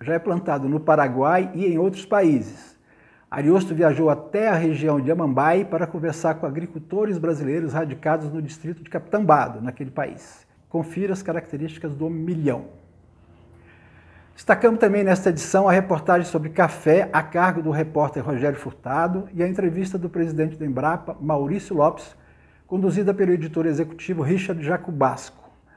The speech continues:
Rogério foi até Areado, no sul de Minas, para conhecer o sistema de produção implantado pelo agrônomo Luiz Fernando Ribeiro, criador de modelo simples, eficiente e rentável de cultivo de café.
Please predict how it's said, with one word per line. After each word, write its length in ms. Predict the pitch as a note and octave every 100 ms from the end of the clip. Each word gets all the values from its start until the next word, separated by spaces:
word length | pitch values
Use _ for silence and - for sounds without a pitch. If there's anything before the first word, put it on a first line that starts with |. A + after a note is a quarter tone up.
| _ _ _ _ _
Rogério 260 | D3+ F#3+ A3
foi 140 | G#3+
até 200 | G3+ G3
Areado, 540 | G3+ G#3 F3+ E3 C#3 B2+
no 80 | B2+
sul 160 | -
de 140 | D#3 C3+
Minas, 400 | C#3+ F#3 F#3 F#3+
para 200 | F3 F3+
conhecer 440 | F3+ F3 D#3+ F3
o 40 |
sistema 460 | E3+ D3+ - F3 E3+
de 100 | D3+
produção 640 | D#3 C#3+ B2+ - D#3 E3+
implantado 680 | E3+ E3 D3+ D#3 E3 E3+ D3+
pelo 180 | D#3 D3+
agrônomo 480 | C#3+ C#3+ C#3+ C3 B2
Luiz 300 | C3 G3 -
Fernando 300 | E3+ D3+ C#3
Ribeiro, 520 | C3+ A#2 B2+ F3 F3+ - - _ _ _
criador 360 | - F#3 F3 G3+
de 100 | F#3+
modelo 340 | F#3 F3 F3+
simples, 520 | D#3+ - G#3 E3 A#2+ C#3
eficiente 640 | - D3+ - E3 F#3+ F#3+
e 20 |
rentável 500 | D#3+ G3 F3+ D#3 E3 E3
de 80 |
cultivo 420 | F3+ G3 - D#3+ D#3
de 80 |
café. 520 | D#3 E3 D3 - -